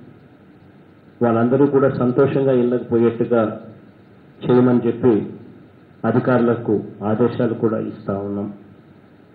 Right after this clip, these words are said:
అది కాక దాదాపుగా ఇప్పుడే వినయ్తోనూ, మన కలెక్టర్ గారితోనూ, అందరితోనూ,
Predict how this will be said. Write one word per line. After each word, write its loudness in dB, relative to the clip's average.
అది 0
కాక 0
దాదాపుగా 2
ఇప్పుడే 0
వినయ్తోనూ, 2
మన 0
కలెక్టర్ -2
గారితోనూ, 0
అందరితోనూ, 4